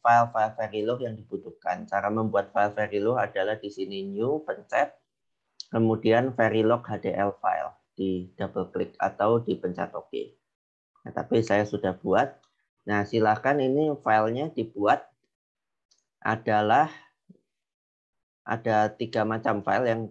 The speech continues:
diperlukan, yaitu file Verilog untuk seven segment, blinker, dan top. Jadi apa aja ini?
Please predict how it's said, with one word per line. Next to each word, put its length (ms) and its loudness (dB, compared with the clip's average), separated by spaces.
diperlukan, 720 -4
yaitu 560 0
file 240 2
Verilog 560 2
untuk 400 -6
seven 360 -6
segment, 480 -4
blinker, 720 2
dan 400 0
top. 240 0
Jadi 240 6
apa 240 6
aja 160 2
ini? 400 0